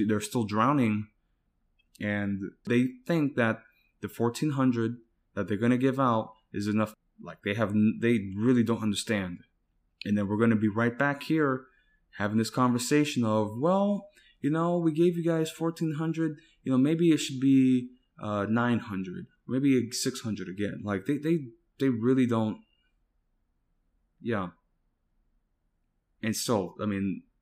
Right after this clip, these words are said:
the hundred days, of course, we have had executive actions or executive orders that have been substantial. I mean, now we're back in the climate agreement. Again,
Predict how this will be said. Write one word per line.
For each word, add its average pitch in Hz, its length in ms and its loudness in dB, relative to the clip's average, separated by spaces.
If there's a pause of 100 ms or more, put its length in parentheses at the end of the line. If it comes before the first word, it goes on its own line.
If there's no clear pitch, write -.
the 101 180 -4
hundred 113 320 -2
days, 104 320 0
of 95 140 -10
course, 120 220 -2
we 123 100 0
have 123 240 -4
had 110 400 -2 (420)
executive 107 580 -2
actions 95 680 -6
or 90 160 -12
executive 95 460 -6
orders 98 400 -2
that 95 140 -8
have - 100 -16
been 95 260 -4
substantial. 104 800 -6
I 95 60 -6
mean, 95 160 -6
now 95 120 -6
we're 98 120 -4
back 98 240 -2
in 110 60 -2
the 98 60 -6
climate 98 420 -6 (320)
agreement. 123 500 0 (1700)
Again, 101 300 -4